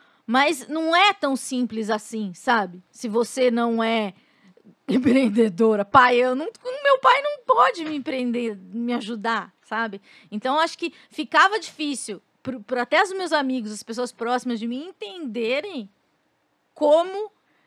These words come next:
como eu era refém de mim mesma. E se eu não tivesse,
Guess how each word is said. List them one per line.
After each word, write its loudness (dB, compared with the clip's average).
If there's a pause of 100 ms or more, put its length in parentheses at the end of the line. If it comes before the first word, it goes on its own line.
(1000)
como -2 (340)
eu 2
era 2
refém -4
de -6
mim -4
mesma. -6 (500)
E -8
se -6
eu 6
não -2
tivesse, -4